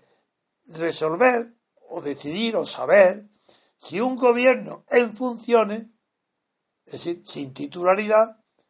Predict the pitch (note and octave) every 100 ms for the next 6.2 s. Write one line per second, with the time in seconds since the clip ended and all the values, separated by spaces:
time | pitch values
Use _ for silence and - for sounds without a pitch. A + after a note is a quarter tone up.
0 | _ - C#3+ D3 D3 A3 G#3 G#3 A3+ A#3
1 | _ _ _ _ _ _ _ _ G3+ G3
2 | G3+ G#3 A3 A3 D3+ C#3+ F3+ G3 G3+ G#3+
3 | F3 D3+ - F#3 F3+ E3 D#3 D3 D#3 G3+
4 | A3 A3+ G#3 F3+ D#3 E3+ D#3+ D#3+ D3+ D3
5 | F#3 F#3+ G3+ G#3 A3+ A3 B3 A3+ A3+ G#3+
6 | F#3 G3